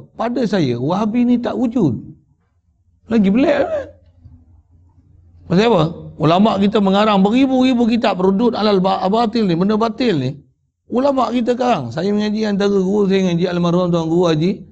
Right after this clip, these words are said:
Ghazali Arsyad. Masa saya duduk pekan Datuk dulu, dia orang panggil Pak Tuan Haji Ghazali kan. Ha, masa saya ngaji pun umur dia sembilan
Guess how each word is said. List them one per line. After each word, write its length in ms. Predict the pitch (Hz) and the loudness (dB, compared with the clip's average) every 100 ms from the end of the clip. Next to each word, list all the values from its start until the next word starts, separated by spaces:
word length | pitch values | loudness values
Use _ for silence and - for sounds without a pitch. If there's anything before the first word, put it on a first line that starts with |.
| _ _ _ _ | _ _ _ _
Ghazali 360 | 143 156 180 175 | -2 0 2 0
Arsyad. 480 | 165 156 180 - - | -2 0 0 -2 -6
Masa 160 | 135 156 | -4 0
saya 80 | 156 | 0
duduk 240 | 160 160 151 | 0 0 0
pekan 160 | 160 | 0
Datuk 240 | 160 165 143 | 0 -2 0
dulu, 240 | 165 175 | 0 0
dia 80 | 147 | 0
orang 100 | 143 | 0
panggil 160 | 151 147 | 2 0
Pak 160 | 151 147 | -2 -4
Tuan 240 | 156 147 139 | -2 -2 -2
Haji 140 | 139 | -2
Ghazali 380 | 147 143 147 131 107 | 0 0 2 0 -2
kan. 140 | 113 104 - - _ _ _ _ _ _ _ _ _ _ | -6 -8 -12 -20 _ _ _ _ _ _ _ _ _ _
Ha, 60 | - - - - | -14 -12 -10 -4
masa 220 | 123 147 | 0 2
saya 160 | 139 143 147 | 2 2 2
ngaji 160 | 151 | 4
pun 160 | 151 151 | 4 4
umur 160 | 143 151 156 | 2 2 2
dia 80 | 120 | 0
sembilan 340 | 147 170 | 2 2